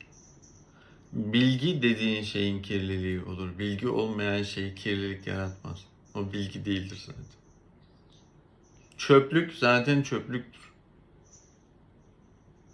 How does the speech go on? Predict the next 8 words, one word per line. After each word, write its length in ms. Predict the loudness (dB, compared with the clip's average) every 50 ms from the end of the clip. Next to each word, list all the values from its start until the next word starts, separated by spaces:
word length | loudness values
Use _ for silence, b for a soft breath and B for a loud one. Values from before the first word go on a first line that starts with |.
| -20 -20 -20 -20 -20 -20 -20 -20 -20 -20 -20 -20 -20 -20 -20 -20 -20 -20 -20 -20 -20 -20 _ -20 -20 -20 -20 -20 -20 -20 -20 -20 -20 -20 -20 -20 -20 -20 -16 -6
Marketin 640 | 0 4 6 8 8 6 6 2 0 2 2 0 2
kirliliği 500 | 4 2 2 2 2 -2 -2 -2 -2 -4
olur. 280 | -4 -4 -4 -6 -8 -6
Çöplülüğün 580 | -6 -6 -6 -4 -4 -2 0 2 2 2 0
kir-, 240 | 0 -2 -4 -4 -4
çöplüğün 500 | -6 -6 -6 -6 -6 -4 -2 0 0 -2
kirliliği 460 | -2 -2 -4 -2 -2 -2 -2 -2 0
olmaz. 500 | 0 0 0 0 0 0 -2 -4 -6 -10